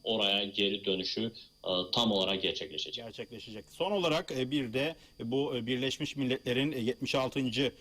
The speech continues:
Speaker 2: e, oturumunda, e, Paşinyan'ın bazı açıklamaları vardı. Onu da size sormak isterim. E, dedi ki Paşinyan,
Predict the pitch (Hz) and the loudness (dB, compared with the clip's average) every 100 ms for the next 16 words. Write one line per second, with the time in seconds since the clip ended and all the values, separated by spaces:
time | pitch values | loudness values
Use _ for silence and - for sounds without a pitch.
0 | - - 117 123 131 147 127 120 117 120 | -16 -2 -2 0 0 0 0 0 0 2
1 | 156 180 120 107 139 139 160 135 147 143 | 0 0 -4 -2 -2 0 0 0 0 2
2 | 135 135 127 - 139 131 131 123 110 127 | 0 0 -4 -4 -2 0 2 2 0 0
3 | 139 131 - 131 123 127 123 120 - 117 | 0 -2 -2 -6 0 2 2 -2 -2 0
4 | 139 202 - - - 117 113 110 107 107 | 0 -2 -10 -20 -4 0 0 0 0 0
5 | 107 104 139 165 165 151 143 127 143 131 | -2 0 0 0 0 -2 0 0 0 2
6 | 127 180 | 2 0